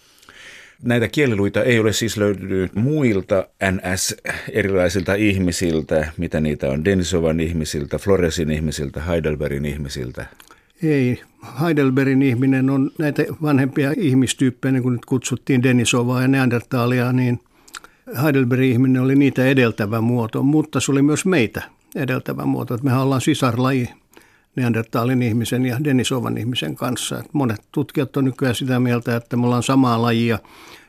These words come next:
Speaker 2: ja olemme vain sen yhden lajin alalajeja,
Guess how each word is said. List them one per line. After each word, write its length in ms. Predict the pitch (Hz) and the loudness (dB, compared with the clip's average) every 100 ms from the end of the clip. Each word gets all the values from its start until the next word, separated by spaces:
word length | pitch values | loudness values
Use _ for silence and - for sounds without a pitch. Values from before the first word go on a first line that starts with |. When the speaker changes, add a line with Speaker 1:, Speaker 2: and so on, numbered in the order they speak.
| - | -4
Speaker 2:
ja 220 | 123 117 123 139 247 - | -2 0 -2 -4 -6 -4
olemme 340 | 135 123 120 | -2 0 0
vain 160 | 127 117 | 0 0
sen 200 | 143 156 | 0 0
yhden 280 | 127 127 131 | 0 0 0
lajin 280 | 127 123 | 2 0
alalajeja, 680 | 143 139 120 113 147 160 165 | 0 0 0 -2 -2 -4 -6